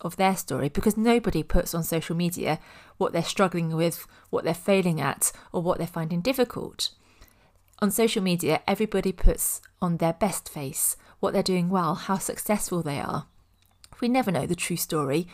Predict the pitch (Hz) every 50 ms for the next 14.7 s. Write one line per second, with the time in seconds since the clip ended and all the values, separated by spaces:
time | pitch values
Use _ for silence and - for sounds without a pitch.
0 | - - - - - - - - 202 196 202 196 - 208 - 240 240 240 226 220
1 | 214 214 214 - 190 190 - - 226 226 220 220 - - - - 175 175 - -
2 | 160 160 - - - 185 185 190 180 - - - 190 - - - 262 277 254 220
3 | - - - - - - - - - - - - - - 185 190 190 196 180 170
4 | 170 170 165 151 151 151 147 - 170 170 151 - - 160 - 139 - - - 156
5 | 147 147 - - 151 - - - - - 202 - _ _ _ _ _ _ _ _
6 | _ _ _ _ _ _ _ _ _ - - 302 - - - - 170 180 190 202
7 | - - 185 180 190 175 175 170 170 165 165 - - - 170 160 170 156 151 -
8 | - - - - _ _ _ _ _ _ _ _ _ _ _ _ - 226 220 254
9 | 262 240 233 214 - - 190 208 202 202 202 190 151 156 - - 156 - 147 -
10 | - 175 - 196 180 175 185 190 175 196 196 - 190 175 175 196 185 180 175 175
11 | 175 170 165 - 170 - - - 175 180 196 208 208 196 180 165 160 160 156 151
12 | 156 170 165 160 151 - 151 123 - - 165 - - - - - - - - -
13 | - 190 196 202 202 - - 226 214 214 226 - 170 160 165 165 - - 170 170
14 | 170 165 170 165 165 156 156 160 - - - - -